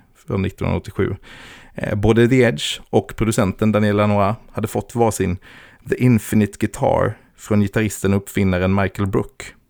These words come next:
Brook hade tagit Strata-kopior och monterat i en egendesignad ehm, sustainer mick, eller ett sustain-system, eh, och ska-, eh, som skapade den här effekten då.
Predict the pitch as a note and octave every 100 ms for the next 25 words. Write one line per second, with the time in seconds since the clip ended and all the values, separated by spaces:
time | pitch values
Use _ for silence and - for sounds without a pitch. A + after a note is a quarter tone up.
0 | _ _ _ _ - - - - B2 -
1 | A2 - B2 - A2+ G2 - - - F2
2 | E2 F#2+ B2 G2+ G2 G2 F#2 F#2 F#2 F2+
3 | - G#2+ F#2 F2 F2 F2 F2+ F2 F2 F2
4 | F#2 F#2+ - - - - - - F2+ F2+
5 | F2 F2 E2+ E2+ F2 - G2 A2+ G#2+ G#2
6 | E2+ F2 F2+ - _ - - - - F2
7 | - - - F#2+ F#2+ G2 G2 - F2+ E2+
8 | G2 - - - - - - F2+ F2 F2
9 | - F2+ - - - G2 - G#2 G2+ F#2+
10 | F2 F#2 G#2+ G2 F2 F#2 - F2+ F2+ E2+